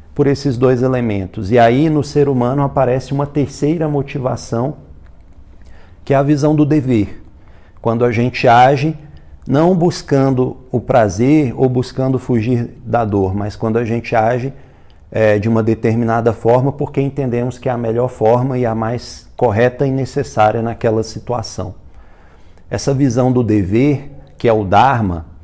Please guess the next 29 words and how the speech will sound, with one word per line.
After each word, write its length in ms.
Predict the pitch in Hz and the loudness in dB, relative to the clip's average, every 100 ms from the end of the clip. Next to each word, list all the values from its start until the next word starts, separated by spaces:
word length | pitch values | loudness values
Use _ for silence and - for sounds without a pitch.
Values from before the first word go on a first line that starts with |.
| - - - - - - - | -20 -20 -20 -20 -20 -20 -10
é, 400 | 95 95 90 90 | -6 -4 -4 -4
também 680 | - 110 117 131 143 - - - | -2 0 0 0 -2 -8 -18 -8
representa 760 | 104 127 139 127 107 127 131 127 | -4 -2 0 0 0 -2 0 -2
essas 280 | - 135 | 0 -2
leis 340 | 110 120 143 123 | 2 2 2 2
da 160 | 127 | 2
vida, 440 | 110 95 113 98 98 | 2 0 -2 0 -2
as 120 | 95 | -2
leis 240 | 110 123 | -2 -2
naturais. 880 | 120 120 - 113 98 92 87 - - | -4 -6 -4 0 2 2 -4 -12 -12
Quando 220 | - 117 120 | -6 -4 -2
a 80 | |
gente 300 | 110 120 - | -2 -4 0
age 280 | 120 143 131 | 2 2 0
de 100 | 131 | -2
acordo 360 | 127 - 123 120 | -2 0 0 0
com 220 | - 117 | -4 -2
o 40 | |
Dharma, 520 | 107 113 135 143 151 - - - - - | 2 2 2 -2 -6 -8 -20 -20 -20 -10
a 120 | - 123 | -4 -2
gente 340 | 123 123 117 | 0 -2 -6
se 160 | - 135 | -4 -2
liberta 540 | 135 107 117 113 117 | 2 2 2 0 -4
do 140 | 110 | -4
samsara. 680 | 113 127 131 - 104 90 - - | -6 -6 -6 0 0 0 -6 -8
Quando 220 | 107 110 | -6 -2
a 80 | 107 | -2
gente 320 | 107 107 113 | -4 -4 0
age 420 | 104 117 117 131 | 0 0 -2 -8